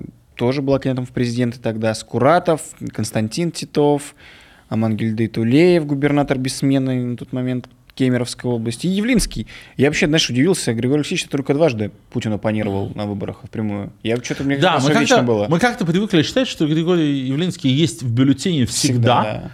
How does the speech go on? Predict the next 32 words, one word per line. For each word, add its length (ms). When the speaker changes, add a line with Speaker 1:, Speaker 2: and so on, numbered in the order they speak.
Speaker 2:
но 160
оказывается, 360
что 120
не 100
всегда. 500
Явлинский 460
был, 220
конечно, 440
в 40
девяносто 300
шестом 380
году, 400
когда 240
выбирали 380
Speaker 1:
Ельцин 200
оппонировал, 400
Speaker 2:
Е-, 120
Speaker 1:
да. 40
Speaker 2:
когда 220
перевыбирали 520
Ельцина. 520
Он 180
был 220
в 40
двухтысячном 540
году 220
против 300
Путина 340
и 60
набрал 340
тогда 280
свой 320